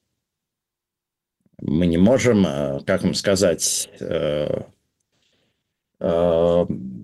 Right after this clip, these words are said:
это как спрашивать, вот в стране есть такие прекрасные университеты, там преподают такие замечательные профессора,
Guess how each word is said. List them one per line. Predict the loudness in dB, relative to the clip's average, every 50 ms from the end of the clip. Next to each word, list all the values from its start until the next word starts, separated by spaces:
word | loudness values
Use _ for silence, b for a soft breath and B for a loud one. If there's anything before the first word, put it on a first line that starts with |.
| -20 _ _ _ _ _ _ _ _
это | -2 -2 0 0 2
как | 0 2 0 0 -2
спрашивать, | -4 0 2 2 2 2 2 2 2 4 4 4
вот | 4 4 2 2
в | 0
стране | -2 0 0 2 2 4 4 4 4 4
есть | 4 4 4 2 2 0
такие | -2 0 2 2 2 2
прекрасные | 2 0 -2 0 0 0 0 0 0 0 0 2 2
университеты, | 2 2 2 2 0 0 2 0 0 2 2 2 2 2 0 -2
там | 0 2 2 2 2
преподают | 0 0 -2 -2 2 2 2 4 4 4 2
такие | 2 -2 -2 0 2 2 2
замечательные | 4 4 4 4 2 2 0 -2 -2 0 0 2 2 2 2
профессора, | 0 0 -2 -2 0 0 0 2 2 2 2 2 2 0 -2